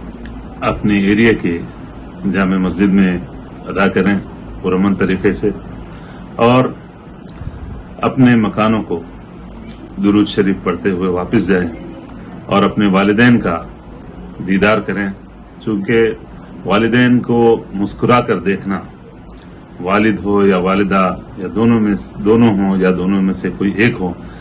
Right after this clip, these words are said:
उनको मुस्कुरा कर देखना मकबूल हज का सवाब है। ये सही हदीस है। मैं आप तमाम से गुजारिश करता हूँ कि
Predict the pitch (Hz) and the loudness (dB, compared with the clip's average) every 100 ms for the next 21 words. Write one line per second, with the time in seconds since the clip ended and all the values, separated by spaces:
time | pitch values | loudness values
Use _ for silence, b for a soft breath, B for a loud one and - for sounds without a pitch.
0 | B B B - 127 135 131 139 120 107 | B B B -4 4 6 8 6 6 2
1 | - 120 123 123 98 101 98 107 113 107 | 0 2 2 0 2 2 0 -2 -2 -2
2 | 101 101 101 107 107 131 127 - 110 104 | 0 0 0 0 4 6 4 2 -2 -2
3 | - 98 95 87 90 87 - - - - | -2 -4 -2 -4 -4 -8 -10 -14 -16 -18
4 | - - - - 117 101 104 104 87 98 | -18 -18 -16 -2 -2 2 4 4 2 0
5 | 92 - - - - - - - - - | 0 -6 -10 -14 -16 -16 -16 -16 -16 -14
6 | - - 107 110 107 101 101 117 117 - | -14 -4 2 4 2 0 2 2 2 0
7 | 92 90 92 82 - - - 85 90 - | 0 0 0 -2 -10 -10 -10 -10 -12 -16
8 | - - - - - 107 104 101 98 | -18 -20 -20 -20 -2 4 4 4 0